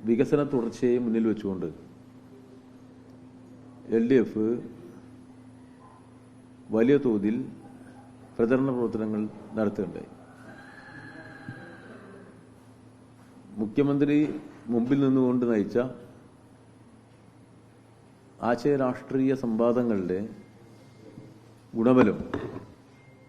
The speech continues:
ഇടതുപക്ഷ അനുകൂലമായി ഒരു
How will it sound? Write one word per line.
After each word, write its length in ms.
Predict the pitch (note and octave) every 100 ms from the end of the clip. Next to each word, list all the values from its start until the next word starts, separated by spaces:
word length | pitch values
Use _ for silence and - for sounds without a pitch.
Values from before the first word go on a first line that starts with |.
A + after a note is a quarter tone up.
| - - - - - - - - - - - - - - -
ഇടതുപക്ഷ 420 | A#2+ B2+ C3 B2+ - C3+
അനുകൂലമായി 580 | B2 A#2+ C3+ A#2+ G2 G2+ A2+ - - - - - - - - - - - - - - - - - -
ഒരു 100 | A#2+